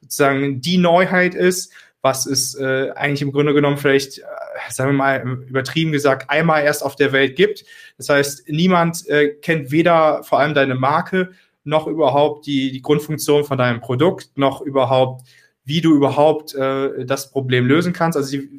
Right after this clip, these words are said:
wiss-, haben überhaupt keinen Anknüpfungspunkt, deine Zielgruppe, deine mögliche Zielgruppe, beziehungsweise deine Persona.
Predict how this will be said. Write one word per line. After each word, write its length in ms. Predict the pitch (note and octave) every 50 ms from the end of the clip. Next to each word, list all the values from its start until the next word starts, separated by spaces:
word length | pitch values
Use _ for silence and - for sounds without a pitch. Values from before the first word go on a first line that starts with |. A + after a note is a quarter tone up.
| - -
wiss-, 340 | - C#3 D#3+ D#3+ - - -
haben 300 | D#3 D#3+ E3 D#3+ - - _ _ - - -
überhaupt 340 | D#3 C#3+ - - A3 A3 -
keinen 180 | - F#3 F3
Anknüpfungspunkt, 840 | E3+ - F#3 G#3 G#3 - - E3 - - D3 D3 - - - D3 C#3+ D3
deine 220 | C#3 C3 B2+ B2
Zielgruppe, 520 | B2+ B2+ C#3 C#3+ C3+ C3+ C3+ C3+ D3 D3+
deine 200 | D3 C#3 B2+ B2+
mögliche 400 | B2+ C3 B2+ B2+ C3 B2 B2+ B2+
Zielgruppe, 580 | B2+ - - C#3+ - C#3 C#3 C#3 - E3+ G3 F#3+ - - - - - _
beziehungsweise 300 | - - C3 C3+ C3+ C3
deine 180 | C3+ C3+ C3+ B2+
Persona. 640 | B2+ C#3+ C3+ C3 C#3 C3 C3+ C#3+ D3+ F3+ G#3 -